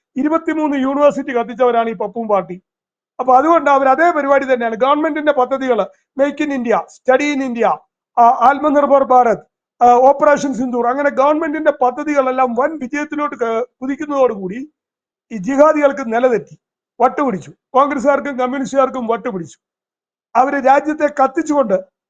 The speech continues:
എലിയെ തോൽപ്പിച്ച് ഇല്ലം ചുടുക എന്നൊക്കെ പറയുന്ന പോലെ, ആ, രാജ്യത്തെ ചുട്ടുകരിക്കാം, ഈ അവസരം ഉപയോഗിച്ച് രാജ്യത്തെ ചുട്ടുകരിക്കാം എന്നുള്ള പ്ലാനിലേക്ക് പോയിരിക്കുകയാണ്.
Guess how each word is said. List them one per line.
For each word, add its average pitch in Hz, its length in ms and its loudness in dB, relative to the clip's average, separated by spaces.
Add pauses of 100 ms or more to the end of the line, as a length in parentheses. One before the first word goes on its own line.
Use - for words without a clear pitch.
(120)
എലിയെ 311 260 4
തോൽപ്പിച്ച് 277 420 0
ഇല്ലം 285 220 -4
ചുടുക 269 160 -2
എന്നൊക്കെ 254 280 0
പറയുന്ന 240 360 -2
പോലെ, 233 240 -2 (420)
ആ, 240 180 8 (380)
രാജ്യത്തെ 294 400 0
ചുട്ടുകരിക്കാം, 262 760 -2
ഈ 269 60 -4
അവസരം 262 320 0
ഉപയോഗിച്ച് 254 360 -4
രാജ്യത്തെ 269 380 -2
ചുട്ടുകരിക്കാം 262 600 -4
എന്നുള്ള 233 220 -4
പ്ലാനിലേക്ക് 233 460 -4
പോയിരിക്കുകയാണ്. 220 540 -8